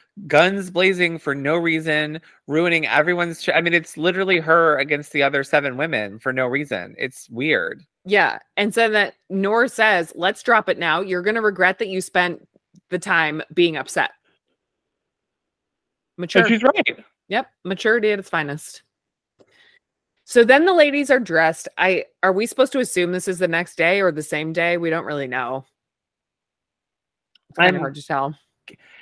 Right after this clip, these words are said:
Speaker 1: It's really weird because the, well, no, I think it's the same day because we see Shakur doing,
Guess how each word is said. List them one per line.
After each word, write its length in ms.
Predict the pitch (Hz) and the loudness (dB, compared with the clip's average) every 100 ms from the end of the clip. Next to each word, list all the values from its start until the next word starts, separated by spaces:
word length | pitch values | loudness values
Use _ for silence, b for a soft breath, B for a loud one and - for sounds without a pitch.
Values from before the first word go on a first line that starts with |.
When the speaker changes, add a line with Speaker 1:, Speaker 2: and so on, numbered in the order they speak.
| b | b
Speaker 1:
It's 200 | 220 226 | 0 0
really 240 | 247 339 330 | 2 0 0
weird 680 | 202 165 143 117 110 120 - | 0 2 4 4 2 -4 -6
because 640 | 156 175 165 156 160 156 | -6 2 4 6 2 -4
the, 180 | - 160 | 0 2
well, 340 | 208 262 247 | 6 6 6
no, 120 | 233 220 | 2 0
I 100 | 233 | 0
think 180 | 311 | -2
it's 100 | 370 | -4
the 100 | 277 | -6
same 320 | 220 196 180 165 | -2 0 0 0
day 360 | 123 107 107 | 2 2 0
because 440 | 127 147 156 139 - | -2 -4 -4 -4 -6
we 160 | 151 | -8
see 460 | 147 - 175 175 180 | -8 -6 -4 -2 -4
Shakur 720 | 175 175 - 160 151 143 139 | -6 -12 -10 -2 2 2 -2
doing, 640 | 143 135 135 131 127 127 | -6 -6 -4 -4 -6 -10